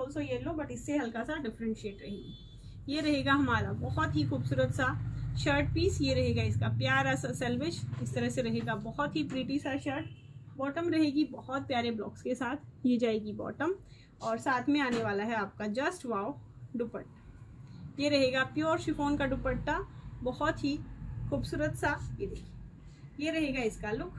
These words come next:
Price will be same eleven hundred plus shipping के साथ Just Wow piece आएगा। Next जो हमारा suit piece जाने वाला है,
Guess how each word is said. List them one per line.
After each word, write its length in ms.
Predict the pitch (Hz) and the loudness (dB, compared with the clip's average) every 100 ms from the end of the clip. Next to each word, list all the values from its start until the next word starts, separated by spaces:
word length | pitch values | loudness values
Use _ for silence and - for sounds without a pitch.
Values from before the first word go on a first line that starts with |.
| - 262 | -6 -2
Price 260 | 262 311 | -2 0
will 140 | 311 277 | 0 0
be 80 | |
same 260 | 302 302 294 | 0 0 0
eleven 320 | 277 269 320 320 | 2 2 4 4
hundred 440 | 254 226 220 - | 4 4 2 2
plus 200 | 226 - | 2 2
shipping 260 | 285 247 226 | 2 2 0
के 80 | |
साथ 760 | 226 208 - - - - - - | 0 2 2 2 0 0 0 4
Just 320 | 285 311 294 | 4 6 4
Wow 180 | 240 208 | 4 4
piece 220 | - - - | 4 2 -2
आएगा। 260 | - - - - - - 269 | -6 -8 -10 -12 -12 -10 -4
Next 260 | 349 - | -4 4
जो 120 | 403 | 6
हमारा 300 | 415 320 302 | 6 6 4
suit 280 | 370 311 294 | 2 0 0
piece 180 | 302 320 | 2 2
जाने 280 | 294 285 277 | 2 2 0
वाला 220 | 277 262 | 0 0
है, 160 | 254 | 0